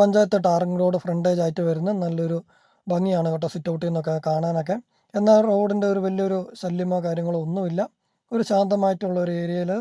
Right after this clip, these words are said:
നല്ല സൗകര്യത്തിന് ഒതുങ്ങിയിരിക്കുന്ന ഒരു നല്ലൊരു വീട്. ഇത് നമ്മുടെ ലിവിംഗ് ഹാളാണ് കേട്ടോ. ലിവിംഗ് ഹാളിലാണെങ്കിലും അത്യാവശ്യം കുഞ്ഞു കുഞ്ഞു നല്ല ഫാഷൻ ലൈറ്റുകൾ കൊടുത്തിട്ടുണ്ട്.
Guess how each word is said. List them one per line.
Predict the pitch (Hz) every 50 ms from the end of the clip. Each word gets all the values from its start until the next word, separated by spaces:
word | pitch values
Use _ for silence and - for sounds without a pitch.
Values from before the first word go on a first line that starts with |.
| 233 185
നല്ല | 170 175 175 180 160 -
സൗകര്യത്തിന് | 175 170 170 180 180 175 170 196 190 180
ഒതുങ്ങിയിരിക്കുന്ന | 170 170 180 175 180 180 190 185 170 165 160 175 170 170 165
ഒരു | 170 185 202
നല്ലൊരു | 190 175 170 165 165 160 156
വീട്. | 156 156 160 214 285 - _ _ _ _ _ _ _ _ _ _ _ _ _ _ _ _ _ _ _
ഇത് | 240 240 254 247
നമ്മുടെ | 240 240 240 240 240 226 220 214
ലിവിംഗ് | 208 208 208 185 -
ഹാളാണ് | 208 208 208 208 190 180 185 180
കേട്ടോ. | 180 165 202 202 214 202 180
ലിവിംഗ് | 175 170 175 165 135
ഹാളിലാണെങ്കിലും | 170 175 185 190 190 180 175 175 180 170 185 202 240 294 _ _ _ _ _ _ _ _ _ _ _
അത്യാവശ്യം | _ - 220 208 214 202 196 208 180
കുഞ്ഞു | 190 185 190 190 185
കുഞ്ഞു | 185 185 185 185
നല്ല | 180 175 185 156
ഫാഷൻ | 160 165 165 - - 175 165
ലൈറ്റുകൾ | 165 160 156 185 180 185 185 175 165
കൊടുത്തിട്ടുണ്ട്. | 165 160 156 180 170 175 170 175